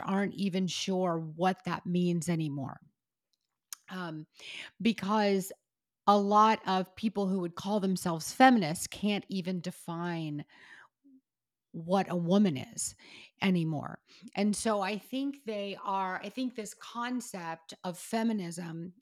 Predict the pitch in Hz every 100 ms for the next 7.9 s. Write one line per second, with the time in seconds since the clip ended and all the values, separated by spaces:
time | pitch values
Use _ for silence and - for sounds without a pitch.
0 | 185 185 190 190 - 180 - 208 208 196
1 | 185 202 190 180 165 196 180 170 170 -
2 | - _ - - - - 196 190 - 208
3 | 180 247 320 302 202 175 - 175 - -
4 | 240 240 - 160 - - - _ - -
5 | _ 180 208 185 165 175 170 156 151 151
6 | - 156 - 175 _ - - - - 180
7 | 180 180 208 208 196 208 190 185 -